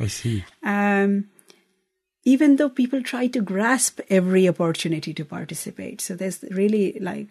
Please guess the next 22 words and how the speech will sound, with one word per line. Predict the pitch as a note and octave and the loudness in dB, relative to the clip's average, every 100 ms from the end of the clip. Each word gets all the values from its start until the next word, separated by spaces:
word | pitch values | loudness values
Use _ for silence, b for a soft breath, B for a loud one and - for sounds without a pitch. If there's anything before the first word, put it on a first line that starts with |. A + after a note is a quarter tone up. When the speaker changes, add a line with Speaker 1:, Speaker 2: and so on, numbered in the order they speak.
| - | -12
Speaker 2:
in | - F#3 | -6 -4
Speaker 1:
Mm. | F3 | 0
Speaker 2:
contrast | G3 G3 C#4 B3 - | 0 0 -4 -4 -4
to | |
London, | F#3 F3+ A#3 B3 G#3 | -2 2 2 4 2
where | F#3 F3 E3+ b b b b - | 2 0 -2 b b b b -6
you | |
have | F3 F#3+ | -4 -2
a | G3 | -2
bit | F3+ | -4
of | F3+ - | -6 -4
participation | E3+ E3+ - F3 F3 E3+ E3 D#3+ D#3+ - _ _ _ _ _ | -2 -2 -6 -4 -4 -4 -6 -6 -6 -10 _ _ _ _ _
fatigue, | - - F3 - C#4+ - - - b b b b - | -8 -6 -4 -2 -2 -4 -8 -16 b b b b -2
people | C4+ D4 | 2 4
really | C4+ C#4+ C4 | 2 2 0
try | C#4+ C4 | -2 0
to | B3+ | 0
participate, | G#3 F3+ E3+ - F#3 F3 | 0 0 0 -2 -2 -2
but | G3 G#3 | -2 -4
it's | G#3 | -2
often | A#3 A3 A#3 G#3+ | -4 -2 0 0
ceremonial. | - G3 F#3+ G3+ F#3+ F3 G2 | 2 2 4 4 4 2 -2